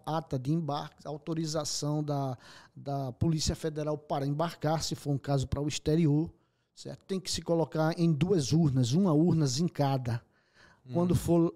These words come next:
Speaker 1: lacrar, a Polícia Federal tem que acompanhar isso, a lacração, documentação. Você tem que contratar uma empresa aduaneira para providenciar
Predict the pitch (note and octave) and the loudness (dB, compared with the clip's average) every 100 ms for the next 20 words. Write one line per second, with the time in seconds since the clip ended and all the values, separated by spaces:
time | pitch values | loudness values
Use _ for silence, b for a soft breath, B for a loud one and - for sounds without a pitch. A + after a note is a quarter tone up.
0 | - D3 D#3+ - C#3 C3+ - D3 D#3 D3+ | -4 -2 -2 -2 -4 -4 -4 -4 -2 -4
1 | D3+ D#3 C#3+ D3 - C#3 D3+ - D3+ F#3 | -6 -6 -6 -6 -6 -6 -6 -4 -2 0
2 | D3+ D3 D3+ - C3 B2+ D#3+ E3 - D3+ | 0 0 -2 -6 -10 -10 -8 -6 -4 -2
3 | D3+ D3+ D3+ C#3 C3 C#3 C#3+ C#3+ D3 - | -2 -4 -6 -10 -10 -8 -10 -10 -8 -4
4 | D3 D3 F3 D#3+ F#3 - F3 E3+ D#3+ - | -2 -2 -4 -6 -8 -8 -10 -6 -8 -6
5 | D#3+ D#3+ D3+ - D3+ C#3 C3 A2 _ _ | -6 -4 -4 -2 0 0 -2 -6 _ _
6 | _ _ _ _ - B B C3+ C#3 D#3+ | _ _ _ _ -20 B B -8 -4 0
7 | F3+ D3 D3+ D3+ C#3+ D#3+ D#3+ - F3 E3+ | 0 0 0 0 -2 -2 -2 -2 -2 -2
8 | C#3+ E3+ - D#3 | -2 -6 -4 -6